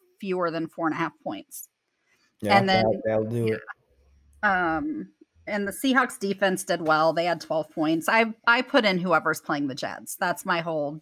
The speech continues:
Speaker 1: defensive strategy.
Speaker 2: Yeah.
Speaker 1: And then I, I, I at least had Gesicki, who had a strong game. But like you said, I don't know that I'd follow that up with him again this week because of his injury status.
Speaker 2: Yeah, and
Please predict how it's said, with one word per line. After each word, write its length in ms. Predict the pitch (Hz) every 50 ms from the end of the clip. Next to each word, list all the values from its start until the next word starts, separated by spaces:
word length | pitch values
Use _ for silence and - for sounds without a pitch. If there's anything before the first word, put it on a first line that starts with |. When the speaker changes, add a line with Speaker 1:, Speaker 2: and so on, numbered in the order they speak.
| _ _ -
Speaker 1:
defensive 400 | 180 - - 170 156 151 147 -
strategy. 720 | - - 165 147 135 - 107 - - - - - - _ _ - - -
Speaker 2:
Yeah. 200 | - 196 - 226
Speaker 1:
And 100 | 226 233
then 300 | 233 233 233 233 233 214 -
I, 80 | 220 220
I, 100 | 220 202 -
I 120 | - 226 247
at 100 | 240 -
least 240 | 247 254 277 269 -
had 240 | - 254 247 214 190
Gesicki, 720 | 185 180 - - 175 170 165 - 151 143 143 151 135 - _ _ _ _ _ _ _ _ _ _ _ _ _ - 190
who 200 | 190 208 185 170
had 220 | 156 180 165 156
a 40 | 156
strong 360 | 139 - - - 139 127 151
game. 340 | 165 143 139 135 113 - - -
But 140 | 185 180
like 240 | - 185 170 160 -
you 60 | 175
said, 340 | 175 - - 160 151 151 156
I 80 | 156 156
don't 160 | 170 165 135
know 160 | 160 170 160
that 140 | 156 160 135
I'd 240 | 139 139 151 151 151 _ _ _ _ _ _ _ _ _ _ _ _ _
follow 280 | - 196 185 170 160 160
that 180 | 156 156 151 151
up 160 | 160 160 - -
with 180 | 170 160 -
him 180 | - 175 160 160
again 300 | 156 160 160 156 156 160
this 240 | 180 180 180 - -
week 280 | 165 156 151 151 -
because 420 | - 160 - 160 156 156 160 139 -
of 300 | - 117 92 123 180 _ _ -
his 240 | 180 180 175 151 - -
injury 320 | 160 151 - - 135 127
status. 600 | - - - 107 92 - - - 135 - - -
Speaker 2:
Yeah, 360 | - 120 120 135 127 117 117 - -
and 320 | 113 113 113 113 110 117